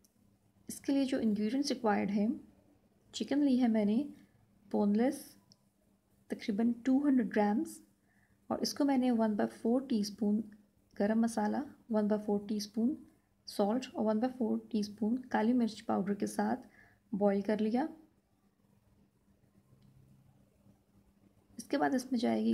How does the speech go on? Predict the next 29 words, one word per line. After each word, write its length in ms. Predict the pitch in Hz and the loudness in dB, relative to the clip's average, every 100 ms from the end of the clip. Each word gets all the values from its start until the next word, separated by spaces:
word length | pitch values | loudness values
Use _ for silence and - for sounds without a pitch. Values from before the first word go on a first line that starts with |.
| 190 | 0
गाजर, 440 | 208 202 277 302 - - - _ _ _ _ _ _ - | 0 0 -2 -4 -6 -20 -20 _ _ _ _ _ _ -8
जो 120 | 214 | -2
कि 140 | 240 | 0
ली 180 | 220 220 | 2 2
है 120 | 226 | 2
मैंने 280 | 220 214 220 - - | 2 0 0 -2 -2
एक 240 | 208 208 | -2 0
कप 240 | 233 240 - | -2 -2 -4
और 100 | - | -4
उसको 200 | 214 226 | -2 -2
julienne 360 | 190 202 202 254 | 0 0 2 0
cut 160 | 269 262 | -2 -2
कर 140 | 262 | -2
लिया 220 | 254 254 254 | 0 0 0
है। 180 | 277 262 - | -2 -4 -6
शिमला 340 | 233 226 277 | 0 2 2
मिर्च 200 | 269 262 247 | 0 0 2
मैंने 180 | 233 | 4
ली 100 | 226 | 4
है 140 | 220 226 | 2 2
एक 220 | 214 - - - - - - _ 208 | 0 -2 -10 -20 -20 -20 -20 _ -8
बड़ी, 420 | - 196 196 330 - - _ _ _ | 0 2 2 0 -6 -20 _ _ _
इसको 240 | 208 - 262 | -4 -2 0
भी 80 | 277 | 4
मैंने 320 | 269 240 254 | 4 4 0
strips 360 | - 226 - | -2 -8 -6
में 100 | 247 | -4
काट 240 | 247 240 240 | -2 -2 0
लिया। 200 | 233 | 0